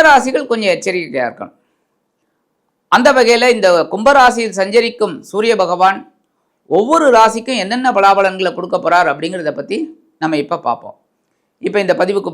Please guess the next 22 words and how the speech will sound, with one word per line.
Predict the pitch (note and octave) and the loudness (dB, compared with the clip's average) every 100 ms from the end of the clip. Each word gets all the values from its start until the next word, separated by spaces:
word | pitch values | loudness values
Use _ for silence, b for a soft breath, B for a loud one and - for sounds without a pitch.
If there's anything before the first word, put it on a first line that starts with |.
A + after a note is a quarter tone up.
| E3+ | -2
போகலாமா? | F3 F3 A3+ F3+ _ _ _ _ _ _ _ _ E3 | 0 2 0 -2 _ _ _ _ _ _ _ _ -4
அன்பான | G#3+ A3 A3+ A#3+ G#3 - | -2 2 2 2 -4 -6
சிம்ம | B3+ D#4+ D#4 C4 | -8 -4 0 4
ராசி | A3+ A3 G#3+ G#3+ D3 | 4 4 0 -6 -6
நேர்களே, | C3 C3+ - _ _ D#3+ | -6 -8 -12 _ _ -12
இந்த | A3 C4 | 0 2
அருமையான | B3+ B3+ B3+ C4 B3 | 2 2 0 0 0
காணொளியில | G#3 G#3 F3+ G3 G#3+ | 0 0 -4 -4 -6
நம்ம | D#3+ D3+ | -6 -2
பார்க்க | F3 G3 E3+ | -2 -2 -8
போறது | E3 F3 C#3 C3+ - _ _ _ _ _ _ | -8 -4 -4 -6 -10 _ _ _ _ _ _
சூரிய | - C4 C4+ B3 | -8 -6 -4 0
பகவானின் | F#3 E3 D#3 C#3+ F#3+ D3 | 0 0 0 -2 -4 -10
அற்புதமான | B2+ B2 C3+ D3 G3+ F#3+ | -10 -10 -10 -10 -12 -12
ஒரு | C3 F3 - _ | -12 -14 -18 _
பெயர்ச்சி. | C3 C3 C3+ - - _ _ _ _ _ _ _ _ _ _ _ _ | -12 -12 -14 -20 -20 _ _ _ _ _ _ _ _ _ _ _ _
சூரிய | A3 G#3+ G3 | 2 4 4
பகவான் | E3+ A3 A3 | 2 0 -4
உங்களுக்கு | D#3 - C#3 - | -8 -8 -10 -8
ராசிநாதன், | C3+ E3 G#3+ F3 C#3+ G#2+ - _ _ _ - | -8 -8 -12 -10 -10 -12 -20 _ _ _ -14
கொஞ்சம் | G#3 B3 _ - F#3+ | -12 -12 _ -14 -12
உஷ்ணமான | D#3+ - F#3+ G3 G#3+ | -12 -8 -4 -2 0